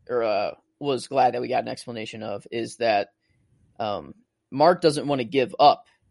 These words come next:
being Moon Knight necessarily when this deal is over because he doesn't like the next candidate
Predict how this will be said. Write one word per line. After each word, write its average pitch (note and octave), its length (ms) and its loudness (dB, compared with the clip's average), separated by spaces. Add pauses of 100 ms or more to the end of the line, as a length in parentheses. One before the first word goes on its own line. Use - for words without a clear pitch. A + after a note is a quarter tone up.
(180)
being B2+ 340 -2
Moon A2+ 200 -6
Knight A2+ 260 -6
necessarily G#2 800 -4
when A2 160 -8
this G#2+ 160 -8
deal A2 260 -2
is - 140 -8
over C3+ 560 4
because A#2+ 320 -4
he B2+ 120 -8
doesn't A#2+ 340 -2
like F2 220 -10
the A2+ 80 -8
next - 260 -12
candidate C3+ 500 -4